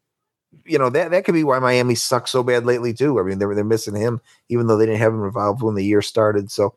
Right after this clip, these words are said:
it'll be interesting to see what they look like coming back in week eleven with kinda all their weapons in place. The Las Vegas Raiders, Trey Tucker, <laughs> another terrible Raiders draft pick, uh, saw forty-seven percent snap share this week,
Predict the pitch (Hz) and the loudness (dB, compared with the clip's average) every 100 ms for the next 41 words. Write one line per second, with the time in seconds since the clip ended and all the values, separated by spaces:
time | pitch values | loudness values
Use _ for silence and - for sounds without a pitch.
0 | _ _ _ - 127 127 151 143 156 147 | _ _ _ -4 0 2 2 0 -2 0
1 | 139 131 123 - 135 120 117 113 107 127 | 0 0 -2 0 2 2 2 0 2 0
2 | - 110 110 - - - 135 127 110 113 | 0 0 0 -2 -10 -2 0 0 -2 0
3 | 110 113 110 107 104 101 101 104 110 98 | 0 0 0 0 0 -4 -2 0 -2 0
4 | 98 - _ _ _ _ - 113 110 - | -4 -6 _ _ _ _ -2 2 2 2
5 | 101 104 95 101 101 101 104 95 107 101 | 2 4 2 2 0 -2 -4 -6 -4 -4
6 | 113 - _ _ _ 139 131 110 117 135 | -4 -14 _ _ _ 0 4 4 4 2
7 | 107 - 107 143 135 104 104 123 190 117 | 0 -4 0 0 2 -2 0 0 2 0
8 | - - - 190 220 - - 202 160 107 | -2 -6 0 0 0 -4 -2 -2 0 -2
9 | - _ _ _ 117 131 175 208 151 175 | -2 _ _ _ -2 0 0 0 0 -2
10 | - - 165 139 131 139 135 123 123 123 | -4 0 2 2 2 2 2 -2 0 0
11 | 127 123 135 139 - 117 117 _ _ - | 0 0 -2 0 2 0 -2 _ _ -6
12 | 160 156 165 160 151 170 156 139 147 135 | 0 0 2 2 4 2 0 0 -2 -2
13 | - 143 143 139 143 139 135 135 135 135 | -2 0 0 0 2 2 0 0 0 -2